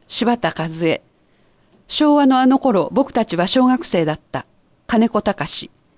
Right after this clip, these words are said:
人生を変える骨ストレッチ、松村卓。留守飯レシピ、上田淳子。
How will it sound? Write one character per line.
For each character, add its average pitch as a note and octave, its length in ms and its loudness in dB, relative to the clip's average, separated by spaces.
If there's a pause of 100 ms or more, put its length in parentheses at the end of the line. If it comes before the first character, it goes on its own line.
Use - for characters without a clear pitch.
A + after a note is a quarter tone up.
(440)
人 D4+ 260 4
生 G#3+ 260 2
を E3 180 2
変 G3 180 0
え F3 40 2
る E3+ 220 -2
骨 A#3+ 260 2
ス - 120 -8
ト B3 120 2
レ A3+ 80 4
ッ A3+ 100 0
チ、 - 220 -6 (340)
松 A3+ 320 0
村 E3 200 2
卓。 D#3+ 460 -2 (1080)
留 G#3+ 100 0
守 C4 180 0
飯 C#4 260 2
レ B3 100 2
シ - 160 -4
ピ、 - 220 -4 (360)
上 A#3+ 220 2
田 G#3+ 140 2
淳 G#3+ 240 0
子。 - 260 -10